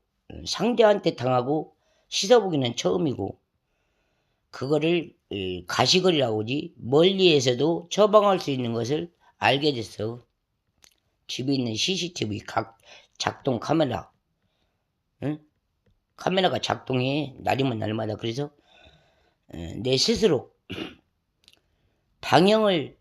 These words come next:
맞아가면서 이중으로, 어, 민생구를 치자 해서 나도 휴대폰에다 넣었어. 그래서 인간은 붙잡혀도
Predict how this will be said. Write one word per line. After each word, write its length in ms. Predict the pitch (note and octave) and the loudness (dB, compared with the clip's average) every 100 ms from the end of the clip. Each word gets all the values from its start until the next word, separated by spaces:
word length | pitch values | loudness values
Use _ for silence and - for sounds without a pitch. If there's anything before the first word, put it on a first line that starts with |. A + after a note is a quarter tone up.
| _ _ | _ _
맞아가면서 880 | A2 B2+ D#3 D3+ C3 A#2+ A#2+ C3+ - - - | 0 2 2 2 -2 -2 -2 -4 -6 -16 -12
이중으로, 800 | D3 F3+ F3+ E3 B2 G#2+ - _ _ _ - | -6 -4 -2 -2 0 -4 -6 _ _ _ -14
어, 40 | F#2 F2+ | -12 -8
민생구를 720 | B2 D#3+ E3+ F3 D3+ B2 A2+ | -2 0 2 2 2 0 -2
치자 260 | - - D#3+ | -2 0 0
해서 260 | B2 G2+ | 0 -4
나도 280 | - G2 - - _ _ _ _ - | -6 -6 -6 -10 _ _ _ _ -14
휴대폰에다 580 | D3+ F#3+ F#3+ C3+ G2+ D#2+ | -4 -4 -2 -4 -6 -8
넣었어. 380 | G#2 A2+ - _ _ _ _ _ _ _ _ _ _ _ _ _ _ - | -8 -8 -12 _ _ _ _ _ _ _ _ _ _ _ _ _ _ -10
그래서 400 | A2 B2+ B2 - _ - | -2 0 -2 -6 _ -6
인간은 640 | C3 D#3+ E3 B2 D3 - _ _ _ _ _ _ _ _ - | -2 2 2 0 -2 -6 _ _ _ _ _ _ _ _ -8
붙잡혀도 800 | D#3 - A3+ F#3 E3+ C3 G#2+ | -4 4 4 4 2 2 -2